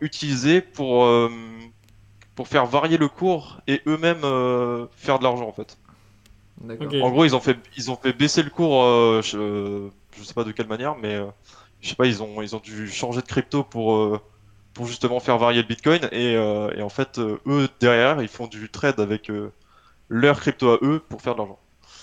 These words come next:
Speaker 3: Comment,
Speaker 1: Et du
Speaker 3: comment
Speaker 1: coup,
Speaker 3: c'est
Speaker 1: c'est
Speaker 3: possible que ces monnaies aient été utilisées, qu'elles aient pas été détectées avant qu'elles soient utilisées dans ces, dans ces transactions ? Il n'y a pas des systèmes de vérification qui se mettent en place, justement ?
Speaker 1: Euh, bah en fait, euh, on peut rien faire, en fait.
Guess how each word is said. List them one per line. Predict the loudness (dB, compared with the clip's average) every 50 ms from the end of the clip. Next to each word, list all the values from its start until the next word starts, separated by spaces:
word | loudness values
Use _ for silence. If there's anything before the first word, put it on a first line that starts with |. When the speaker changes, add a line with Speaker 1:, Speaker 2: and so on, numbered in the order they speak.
| -20 -20 -20 -20 -20 -20 -20 -20 _
Speaker 3:
Comment, | -8 -6 -4 -4 -6 -6 -6
Speaker 1:
Et |
du | -4 -4
Speaker 3:
comment | -4
Speaker 1:
coup, | -4 -4
Speaker 3:
c'est | -6 -6
Speaker 1:
c'est | -6
Speaker 3:
possible | -6 -6 -4 -6 -6 -4
que | -4 -4 -4
ces | -2 -4 -4 -6
monnaies | -4 -4 -4 -4 -4 -4 -4
aient |
été | -6 -6 -8
utilisées, | -8 -8 -6 -6 -6 -6 -6
qu'elles | -6 -4 -4 -6
aient | -4
pas | -4 -6
été | -4 -4 -4
détectées | -4 -4 -4 -4 -6 -6 -6 -6 -8 -6
avant | -6 -8 -8 -8
qu'elles | -8 -10 -10
soient | -8 -8 -8
utilisées | -8 -8 -8 -8 -6
dans | -6 -8 -10
ces, | -10 -10 -10 -10
dans | -10
ces | -12 -14 -14
transactions ? | -12 -10 -10 -10 -10 -10 -10
Il | -10
n'y | -8
a | -8
pas | -8 -8
des | -8 -8 -8
systèmes | -8 -10 -10 -6 -6 -6
de | -6
vérification | -6 -8 -8 -10 -10 -10 -10 -10 -8 -10 -12 -12
qui | -10 -12 -10
se | -10
mettent | -10 -10
en | -10 -10
place, | -10 -12 -12
justement ? | -14 -14 -12 -12 -12 -12 -12 -16 -20 _ _ _ _ _ _ _ _ _ _ -20 -20 -20 -20 -20 _ _ _ _ _ _ _ _ -20 _ _ _ _ _ -8
Speaker 1:
Euh, | -6 -4 -2 -2 0 0 0 0 -2 -2
bah | 0 0 0
en | 0 2
fait, | 2 0 -2 0 2
euh, | 2 4 4 4 4 4 2 0 -2 -6 -8 -12 -16 -14 -14
on | -12
peut | -8 -6 -4
rien | -2 -2 -2 -4
faire, | -2 0 0 2
en | 2
fait. | 0 -2 -2 -4 -8